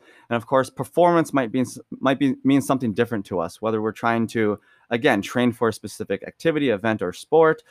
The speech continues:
We're just trying to be comfortable in the gym, or we're trying to lose weight or change body composition. And I have, like, this, this big note circled, starred couple times underneath concurrent training. So before we go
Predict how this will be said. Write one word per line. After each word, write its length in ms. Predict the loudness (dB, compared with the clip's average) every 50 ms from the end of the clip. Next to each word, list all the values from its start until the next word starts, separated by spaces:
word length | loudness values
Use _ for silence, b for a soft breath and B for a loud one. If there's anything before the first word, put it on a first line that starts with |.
| b b b b b b
We're 140 | -2 -2 -2
just 160 | -2 -4 -4
trying 260 | 0 0 2 2 2
to 160 | 0 -2 -4 -8 -18 _ _ _ _ _ _ _ _ _ _ _
be 100 | -2 -2
comfortable 500 | -2 0 -2 -2 -2 -4 -4 0 2 2
in 80 | 2 2
the 60 | 0
gym, 420 | -2 -2 0 0 2 2 2 2 2
or 180 | 2 0 0 2
we're 100 | 0 -2
trying 300 | -2 -2 -2 0 0 0
to 60 | -2
lose 380 | -2 -2 0 0 0 0 0 0
weight 240 | 0 0 0 0 0 -4
or 80 | -8
change 500 | -10 -8 -4 -4 -2 -2 -2 -4 -6 -10 _ _ -18 -6 -2
body 260 | 0 2 2 0 -2
composition. 800 | -4 -6 -6 -6 -4 -6 -6 -6 -6 -6 -6 -8 -10 -10 -12 -14 -18 _ _ _ _ _ _ _ _ _ _ _ _ _ _ _ _ _ _ _ _ _ _ _ _ _ _ _ _ _ _ -2
And 100 | 0 2
I 80 | 2
have, 200 | 4 4 2 4
like, 180 | 2 2 2 0
this, 220 | -2 -4 -4 -6
this 240 | -8 -6 -6 -6 -6
big 380 | -10 -10 -6 -4 -2 -2 0 0
note 340 | 2 4 4 4 2 0 -4
circled, 640 | -12 -10 0 4 4 4 4 2 0 -2 -2 -4 -8
starred 540 | -16 -16 -6 0 2 4 4 4 2 2 -2
couple 280 | -4 -2 -2 -2 -4
times 480 | -2 0 0 2 2 2 0 -2 -4 b b b b b b -2
underneath 380 | 0 0 2 2 0 0 -2
concurrent 480 | -6 -8 -8 -6 -4 -4 -2 -2 -4 -6
training. 480 | -8 -6 -6 -4 -4 -4 -6 -6 -8 -10 _ _ _ _ _ _ _ _ _ _
So 120 | -4 -4
before 340 | -2 -2 -2 0 2 2 2
we 100 | 2 2
go 440 | 0 2 2 4 4 2 0 -2 -8